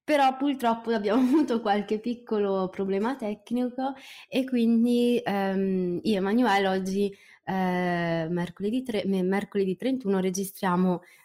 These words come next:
eh, nuovamente l'episodio in modo da, eh, poterlo avere disponibile da domani e giovedì primo aprile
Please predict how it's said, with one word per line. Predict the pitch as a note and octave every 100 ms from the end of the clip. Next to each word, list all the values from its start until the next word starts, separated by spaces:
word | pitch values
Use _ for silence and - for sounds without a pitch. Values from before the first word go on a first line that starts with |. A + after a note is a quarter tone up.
| -
eh, | F#3 F3+
nuovamente | F3+ F#3+ G3 G3 F#3+ F#3+
l'episodio | F#3+ A3+ B3+ F#3+ G3 G#3+ G#3+ A3 -
in | G3+
modo | G3 F3+ F#3+
da, | F3 E3+ -
eh, | F#3 F3+
poterlo | - F#3+ F#3+ F3+ F#3 F3+ F3+
avere | F3+ G3 F3+ F3+
disponibile | F#3 - C#4+ A#3 A3+ A3+ G#3 -
da | F#3
domani | G3+ G3+ E3+ G3 A#3 _ -
e | G3+
giovedì | F3+ F#3 F#3 F#3 F#3
primo | F#3+ G#3+
aprile | B3+ F#3 F3+ G3